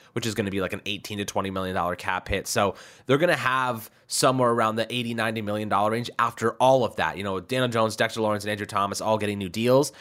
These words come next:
And then you have guys like Leonard Williams, who's gonna be coming off the books likely next season, and they're gonna save a ton of money from that, which is already, you know, accounted for, um, in that hundred eighty million. So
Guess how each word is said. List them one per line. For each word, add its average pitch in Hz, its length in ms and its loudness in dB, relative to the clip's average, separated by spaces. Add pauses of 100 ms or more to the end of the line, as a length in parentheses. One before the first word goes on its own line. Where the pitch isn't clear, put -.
(260)
And 107 340 0 (720)
then 139 240 0
you 147 100 2
have 131 240 0
guys 123 260 2
like 110 100 -4
Leonard 120 180 0
Williams, 156 240 4
who's 127 100 2
gonna 107 140 0
be 101 60 -2
coming 104 220 -4
off 101 140 0
the 98 80 -6
books 101 280 -2
likely 101 260 -2
next 95 240 -4
season, 101 340 -4 (260)
and 123 120 0
they're 131 100 8
gonna 131 160 2
save 117 360 0
a 117 100 0
ton 113 300 -2
of 131 60 2
money 120 200 0
from 101 200 -4
that, 120 220 2
which 98 100 -4
is 95 100 -8
already, 107 380 2 (220)
you 113 60 -2
know, 104 140 2
accounted 117 520 -4
for, 95 440 -2 (300)
um, 92 360 -2
in 123 160 -4
that 107 260 -2 (240)
hundred 107 300 -2
eighty 95 180 -4
million. 101 400 -2
So 104 300 0